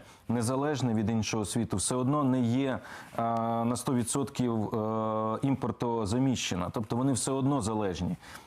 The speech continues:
Навіть, е, вибачте, Мерседес, на якому їздить Кім Чен Ын, завезений пропагандою. Ну і, вибачте, контрабандою. І це ж не цей. І пропагандою їхньою. І це ж не,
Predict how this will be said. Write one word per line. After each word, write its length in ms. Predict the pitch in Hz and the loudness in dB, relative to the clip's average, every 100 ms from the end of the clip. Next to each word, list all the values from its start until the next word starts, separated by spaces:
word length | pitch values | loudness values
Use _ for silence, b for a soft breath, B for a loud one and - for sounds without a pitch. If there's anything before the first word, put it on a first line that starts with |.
| - | -4
Навіть, 440 | 113 139 143 113 123 | 0 2 0 0 0
е, 260 | 123 123 123 | 0 0 0
вибачте, 640 | 117 135 127 - 131 113 - B B - | 0 2 0 0 -2 -2 -6 B B -2
Мерседес, 520 | 123 127 143 139 113 | -2 0 0 0 0
на 100 | 110 | -2
якому 300 | 107 113 107 | 0 0 2
їздить 300 | 107 98 101 | 2 2 0
Кім 160 | 113 101 | 0 -2
Чен 200 | 117 143 | 0 2
Ын, 80 | 131 | 2
завезений 460 | 113 131 117 120 | 2 0 0 0
пропагандою. 880 | 120 123 127 117 120 92 87 90 110 - B 110 | 0 -2 -2 -2 0 0 0 -2 -6 -10 B -4
Ну 140 | 131 | -2
і, 200 | 143 143 | 2 2
вибачте, 500 | 127 123 131 120 131 | 2 2 0 0 -4
контрабандою. 640 | 113 127 135 123 120 98 104 | -2 0 0 0 0 0 0
І 80 | 135 | 0
це 180 | - 147 | 0 2
ж 100 | 139 | 2
не 120 | 147 | 2
цей. 360 | - 127 90 82 B B | 0 0 -2 -4 B B
І 80 | 147 | 0
пропагандою 640 | 147 - 160 139 113 104 | 0 0 0 0 2 2
їхньою. 320 | 104 95 110 104 | 2 0 -2 0
І 60 | 131 | 0
це 160 | 151 | 0
ж 100 | 131 | 2
не, 280 | 147 143 135 | 2 2 0